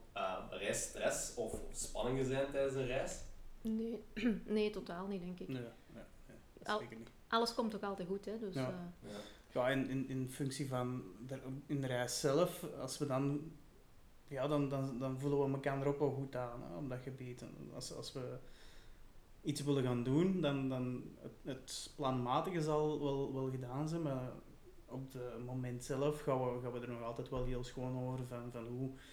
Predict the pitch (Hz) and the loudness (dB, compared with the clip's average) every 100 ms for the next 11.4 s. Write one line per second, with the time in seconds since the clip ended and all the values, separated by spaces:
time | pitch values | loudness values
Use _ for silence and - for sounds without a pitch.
0 | - - - - 120 131 127 123 123 120 | -18 -18 -18 -6 0 2 2 0 0 0
1 | 123 123 123 123 120 120 123 123 - - | 0 0 -2 -4 -6 -6 -6 -6 -8 -6
2 | 135 123 127 - - - - - - 151 | -4 -4 -6 -10 -18 -18 -20 -20 -2 4
3 | 147 156 165 165 170 170 156 139 135 123 | 4 6 6 6 6 6 6 6 2 2
4 | 123 123 120 - - - - 160 147 151 | 0 0 -4 -8 -10 -10 -6 2 2 2
5 | 160 - 151 139 - 135 139 127 120 117 | -4 0 -2 -2 -4 -4 0 2 2 0
6 | - 135 170 - - - - - - - | -2 -2 -2 -6 -14 -16 -14 -14 -14 -8
7 | 139 - - - - - 139 131 135 135 | -8 -8 -14 -18 -10 2 4 4 0 0
8 | 127 127 123 120 120 123 127 123 127 127 | 0 0 -2 -2 -2 -4 -2 -2 -2 -4
9 | 123 135 - 240 240 233 226 - - 226 | -6 -8 0 6 6 8 6 4 2 4
10 | 220 233 220 - 208 202 214 196 214 247 | 4 4 2 0 2 2 2 4 4 4
11 | 214 220 208 202 | 4 4 4 0